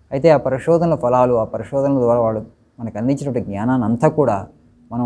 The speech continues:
నేడు విస్మరించినట్లే కనబడుతుంది. ఎందుకంటే మనం ఆచరణలో చూపించలేకపోతున్నాం. పుస్తకాలు ఉన్నాయి, ప్రవచనాలు వింటున్నాం, చదువుతున్నాం, కానీ మనం ఆచరిస్తున్నామా? మనం సాధన చేస్తున్నామా? మనం ఆధ్యాత్మిక సాధకులుగా ఉన్నామా?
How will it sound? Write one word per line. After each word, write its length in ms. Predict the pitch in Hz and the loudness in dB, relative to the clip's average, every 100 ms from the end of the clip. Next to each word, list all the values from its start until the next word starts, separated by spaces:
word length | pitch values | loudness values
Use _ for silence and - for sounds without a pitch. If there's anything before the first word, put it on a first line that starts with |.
| 110 | -2
నేడు 160 | 110 104 | -2 -4
విస్మరించినట్లే 720 | 104 139 156 165 170 160 165 151 | -6 0 2 2 2 2 2 2
కనబడుతుంది. 520 | 120 120 107 104 90 - | 2 0 -2 -8 -8 -14
ఎందుకంటే 280 | - 120 131 127 | -14 -6 -4 -2
మనం 100 | 113 104 | -2 -4
ఆచరణలో 320 | 117 147 151 131 | -4 -4 -2 -4
చూపించలేకపోతున్నాం. 840 | 120 135 127 113 - 110 107 95 90 _ | -6 -4 -2 -4 -4 -6 -6 -8 -10 _
పుస్తకాలు 420 | 110 - 143 147 131 | -20 -8 0 2 2
ఉన్నాయి, 280 | 127 120 113 - | 2 0 -2 -6
ప్రవచనాలు 460 | - 110 135 131 127 117 | -8 -8 -4 -2 0 -2
వింటున్నాం, 360 | 110 123 101 98 - - | -2 -2 -4 -6 -14 -10
చదువుతున్నాం, 500 | 107 127 123 110 107 - - | -4 -4 -2 -4 -4 -8 -6
కానీ 220 | 113 302 - - _ _ _ _ _ - | -2 -2 -4 -20 _ _ _ _ _ -2
మనం 160 | 139 131 | 2 4
ఆచరిస్తున్నామా? 760 | 131 147 143 - 127 113 107 117 113 95 - - _ 123 | 2 0 -2 -4 -4 -2 0 0 -2 -4 -20 -20 _ -8
మనం 120 | 120 - | -6 -2
సాధన 260 | 120 196 196 | 2 2 2
చేస్తున్నామా? 640 | 123 120 - 120 107 107 123 120 - _ | 0 -2 -2 -4 -2 0 -2 -4 -14 _
మనం 140 | 117 107 | -8 -4
ఆధ్యాత్మిక 500 | 117 120 151 151 151 135 | -4 -2 -2 0 -2 -2
సాధకులుగా 480 | 110 113 135 135 127 104 | -2 -2 -2 -2 0 0
ఉన్నామా? 360 | 107 120 110 | 0 0 0